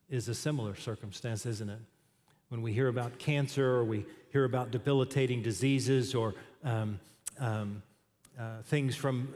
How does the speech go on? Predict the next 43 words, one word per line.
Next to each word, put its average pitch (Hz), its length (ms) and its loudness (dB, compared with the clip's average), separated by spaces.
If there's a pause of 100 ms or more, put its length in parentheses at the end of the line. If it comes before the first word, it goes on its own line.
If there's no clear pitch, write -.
genital 135 720 0
birth 135 460 2
that, - 300 -6
that 120 160 -6 (800)
perpetrate 143 580 2
into 131 180 2
somebody's 127 500 0
life, 135 380 2
and, 123 140 -2 (400)
and 135 260 0
it 135 140 4
has 135 140 2
been 143 160 4
a 127 80 0
common 160 440 2
occurrence 143 420 2
for 143 120 0
us 127 160 0
to 127 100 -2
say, 165 260 2
"Well, 131 140 2
that 147 180 2
must 151 260 0
be 151 180 4 (280)
God's 143 280 0
will 151 360 6
for 135 200 2
that 127 240 0
person. 127 380 -2
It 131 120 -2
must 147 240 0
be 151 120 4
God's 143 360 0
plan 156 640 0
for 127 140 -4
that 127 240 -6
person." 127 300 -4
And 123 140 -4 (2250)
I 139 40 0
just 135 180 0
don't 113 160 -2
believe 120 420 2
that. 104 340 -8